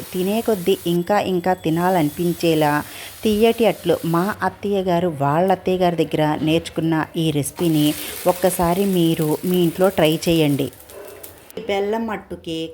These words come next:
కావాల్సిన మెయిన్ ఇంగ్రీడియంట్స్. ఇక్కడైతే నేను మైదా పిండిని అయితే తీసుకున్నాను ఫ్రెండ్స్, రెండు కప్పుల దాకా. మీకు మైదా పిండి వద్దు, మేము కాస్త హెల్దీగా చేసుకోవాలనుకుంటే ఈ మైదా పిండి ప్లేస్లో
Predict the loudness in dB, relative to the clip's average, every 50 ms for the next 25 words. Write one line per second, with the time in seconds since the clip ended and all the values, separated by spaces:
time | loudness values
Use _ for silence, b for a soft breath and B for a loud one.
0 | -10 -10 -8 -8 -6 -6 -8 -8 -8 -10 -10 -10 -8 -8 -8 -8 -8 -10 -10 -12
1 | -12 -12 -10 -8 -6 -4 -4 -4 -4 -4 -4 -4 -4 -6 -6 -8 -8 -8 -6 -6
2 | -6 -8 -8 -10 -12 -14 -12 -12 -12 -8 -6 -4 -4 -4 -4 -4 -6 -6 -4 -4
3 | -4 -4 -4 -4 -6 -6 -8 -8 -8 -6 -4 -4 -4 -4 -6 -6 -6 -6 -6 -6
4 | -6 -6 -6 -6 -8 -10 -10 -10 -12 -12 -12 -10 -8 -6 -6 -6 -6 -6 -8 -8
5 | -8 -8 -8 -8 -8 -8 -8 -8 -8 -10 -12 -10 -10 -8 -6 -6 -6 -6 -6 -8
6 | -8 -8 -10 B B B B B B B -6 -6 -4 -2 -2 -2 -2 -4 -2 -2
7 | -2 -2 -4 -4 -6 -6 -4 -4 -6 -4 -4 -6 -6 -6 -8 -8 -6 -4 -6 -6
8 | -6 -6 -8 -10 -8 -8 -10 -8 -8 -10 -12 -10 -10 -6 -4 -4 -4 -4 -6 -8
9 | -8 -8 -8 -8 -8 -6 -6 -4 -6 -6 -8 -6 -6 -6 -6 -6 -6 -6 -6 -6
10 | -8 -10 B B B B B B -6 -4 -2 -2 -2 -4 -4 -4 -6 -6 -6 -6
11 | -6 -6 -6 -8 -6 -4 -4 -4 -4 -6 -8 -6 -6 -4 -4 -6